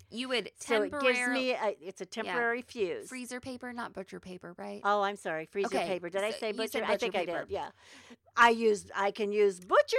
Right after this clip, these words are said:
Speaker 2: paper.
Speaker 1: <laughs>
Speaker 2: I can also use butcher paper. I could use, um, computer paper.
Speaker 1: Yeah.
Speaker 2: I could use all, uh, you know, similar types of stip-, no-, notebook paper, say,
Speaker 1: Yeah.
Speaker 2: or whatever.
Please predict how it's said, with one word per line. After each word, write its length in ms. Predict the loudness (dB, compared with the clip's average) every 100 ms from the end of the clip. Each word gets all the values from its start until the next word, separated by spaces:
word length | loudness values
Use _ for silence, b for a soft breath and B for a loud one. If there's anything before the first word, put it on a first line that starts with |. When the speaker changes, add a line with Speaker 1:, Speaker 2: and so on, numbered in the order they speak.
| 0
Speaker 2:
paper. 360 | 2 2 2 2
Speaker 1:
<laughs> 1400 | 4 6 6 4 2 0 0 -2 -4 -4 -8 -12 _ -6
Speaker 2:
I 100 | -4
can 120 | 0
also 240 | 0 0
use 200 | -4 -4
butcher 280 | -2 -2 -2
paper. 380 | -2 -4 -2 0
I 140 | 2 2
could 200 | -2 -8
use, 680 | -4 0 2 2 0 -4 -8 -10
um, 460 | -4 -4 -4 -8 -16
computer 480 | -12 -10 -4 -4 -4
paper. 400 | -6 -6 -6 -6 -2
Speaker 1:
Yeah. 160 | 0 0
Speaker 2:
I 120 | 0
could 160 | -2 -4
use 220 | -4 -6 _ 0
all, 240 | 0 0 _ _ _ _ _ _ _ _ _
uh, 100 | -8
you 80 | -4
know, 100 | -4 -6
similar 420 | -6 -2 -2 -2
types 480 | -6 -6 -6 -4 -8
of 120 | -8
stip-, 380 | -8 -6 -6 -10
no-, 240 | -6 -4 -4
notebook 440 | -4 -4 -2 -6
paper, 360 | -4 -8 -8 -10
say, 180 | -4 -2
Speaker 1:
Yeah. 120 | 0
Speaker 2:
or 60 | 0
whatever. 460 | -2 -2 -2 -4